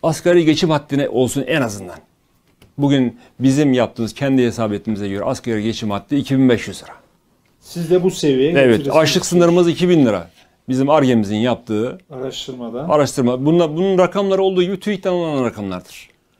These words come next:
Speaker 1: Ama tuik gibi belirli şey, şartlı, şartlar değil, e, harcama alanlarına göre biz bunu yapıyoruz. <clears throat> E, onun için de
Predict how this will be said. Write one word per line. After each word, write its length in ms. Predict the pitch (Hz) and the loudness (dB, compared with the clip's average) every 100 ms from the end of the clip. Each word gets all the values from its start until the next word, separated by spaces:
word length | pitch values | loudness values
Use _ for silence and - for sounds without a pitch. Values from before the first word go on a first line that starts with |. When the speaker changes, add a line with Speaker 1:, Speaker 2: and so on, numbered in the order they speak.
| _ - | _ -4
Speaker 1:
Ama 220 | 165 160 | -2 -2
tuik 320 | 190 190 180 | 0 0 0
gibi 280 | 151 143 151 - - - | -2 0 0 -4 -20 -4
belirli 360 | 143 165 160 156 | 0 2 2 -2
şey, 380 | 160 151 147 143 | -2 -4 -4 -6
şartlı, 400 | 151 139 147 139 | -6 -6 -10 -6
şartlar 380 | 151 147 147 | -6 -4 -2
değil, 240 | 165 226 220 156 135 - | 0 -2 -6 -18 -12 -4
e, 360 | 139 143 139 - | 0 0 -2 -4
harcama 420 | 127 170 180 196 | -2 2 2 4
alanlarına 460 | 165 156 143 143 139 | 4 4 2 2 2
göre 320 | 120 117 110 | 2 0 -2
biz 260 | 104 90 110 | -8 -14 -12
bunu 240 | 120 117 | -6 -6
yapıyoruz. 560 | 104 - 92 87 - - _ - - - _ - | -6 -10 -14 -14 -20 -20 _ -20 -20 -20 _ -2
<clears throat> 80 | 220 170 107 - _ _ _ _ _ _ _ _ _ - - - - - | 0 0 -4 -14 _ _ _ _ _ _ _ _ _ -20 -20 -20 -20 -8
E, 220 | 120 123 131 107 104 87 87 - - - | -2 0 0 -4 -6 -8 -10 -14 -16 -4
onun 180 | 202 240 | 2 2
için 300 | - 214 190 | 2 2 2
de 320 | 175 139 | 2 0